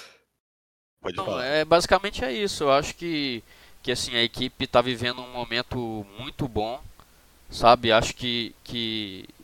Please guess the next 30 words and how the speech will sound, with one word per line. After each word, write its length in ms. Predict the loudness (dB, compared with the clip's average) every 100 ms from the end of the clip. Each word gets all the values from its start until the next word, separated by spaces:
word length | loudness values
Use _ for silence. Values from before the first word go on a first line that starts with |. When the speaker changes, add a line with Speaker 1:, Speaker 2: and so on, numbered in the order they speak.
| -20
Speaker 2:
Não 120 | -10
vou 140 | -4 2
falar, 320 | 4 6 4
obviamente, 440 | 2 -2 -2 -8
que 80 | -8
não 120 | -8
vou 140 | -6 -8
f-, 160 | -10 _ _
colocar 380 | -6 -2 4 6
a 40 |
responsabilidade 840 | 4 0 -6 -6 -6 2 6 4 2
desse 200 | -6 -6
sucesso 540 | -8 -2 0 0 -4
no 80 | -8
campeonato 560 | -6 -4 2 2 0 -6 -16 -16 -12
somente 480 | 0 0 2 -2 -2
na 80 | -6
torcida, 600 | -4 -4 -4 -2 6 6
acho 140 | 6
que 80 | 0
teve 180 | -2 -2
todo 240 | -8 -10
um 80 | -4
trabalho 400 | 4 6 6 4
por 200 | -2 -10
trás 400 | 0 6 6 4
dos 160 | -4 -6
jogadores, 680 | 2 2 2 -2 -2 -2
da 100 | -8
comissão 360 | -10 -10 -10